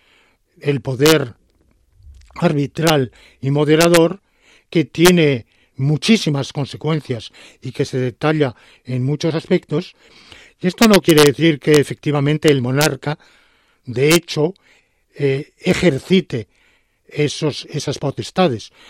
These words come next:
Por tanto, se valga de los derechos que le confiere la Constitución. Puede hacerlo y puede no hacerlo.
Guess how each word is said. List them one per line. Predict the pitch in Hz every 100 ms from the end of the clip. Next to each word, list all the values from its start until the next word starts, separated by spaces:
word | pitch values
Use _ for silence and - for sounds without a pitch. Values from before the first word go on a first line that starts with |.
| _
Por | 135 127
tanto, | 156 147 160 - -
se | - - 156
valga | 143 160 147 156 170 _ _ -
de | 151 147
los | 139 127
derechos | 131 135 139 156 147
que | - 139
le | 120 - _ _
confiere | - 139 143 135
la | 135 127
Constitución. | - 139 127 190 180 107 - _ _ _ _ _ _ _ _ _
Puede | - 190 165
hacerlo | - 180 170 175 - _ - _
y | - 127
puede | - 156 151
no | 143 143
hacerlo. | 139 - 156 120